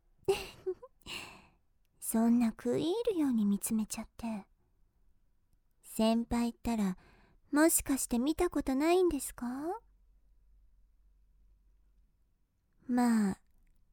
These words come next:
エッチの時の反応から大体察してましたけど。私？私は初めてじゃありませんよ。そんな、アニメのヒロインじゃあるまいし。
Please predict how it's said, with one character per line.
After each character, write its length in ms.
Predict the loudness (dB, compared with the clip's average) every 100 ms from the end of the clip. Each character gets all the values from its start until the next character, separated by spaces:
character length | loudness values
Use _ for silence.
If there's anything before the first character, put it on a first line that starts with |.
| 2
エ 120 | 2
ッ 80 | 2
チ 140 | 2
の 140 | 2 2
時 240 | -2 -2
の 100 | 0
反 260 | 2 2 2 0
応 60 |
か 140 | -2 -4
ら 100 | -2
大 240 | -2 -2
体 180 | -4 -6
察 200 | -8 -10
し 160 | -8
て 80 | -6
ま 160 | -6 -6
し 80 | -10
た 140 | -14
け 100 | -12
ど。 160 | -14 -16 _ _ _ _ _ _ _ _ _ _ _ _ _ _ _ _ _ _ _ -2
私？ 420 | 0 -2 -6 -8 -12 _ _ _ _ _ _ _ _ _ -4
私 440 | -2 0 -2 2
は 120 | 2
初 280 | 4 4 4
め 100 | 4
て 120 | 2
じ 100 | 2
ゃ 40 | 0
あ 60 |
り 80 | 0
ま 140 | -2 -2
せ 120 | -2
ん 140 | -2
よ。 220 | -2 -4 -10 _ _ _ _ _ _ -4
そ 160 | 0
ん 300 | 0 0 0
な、 80 | -2 -8 -16 -18 -20 -6 4
ア 140 | 6
ニ 160 | 8 8
メ 140 | 8
の 100 | 8
ヒ 160 | 6 8
ロ 140 | 8
イ 80 | 8
ン 60 |
じ 100 | 4
ゃ 40 | 2
あ 40 |
る 80 | 2
ま 160 | 0 -2
い 60 |
し。 360 | -4 -4 -4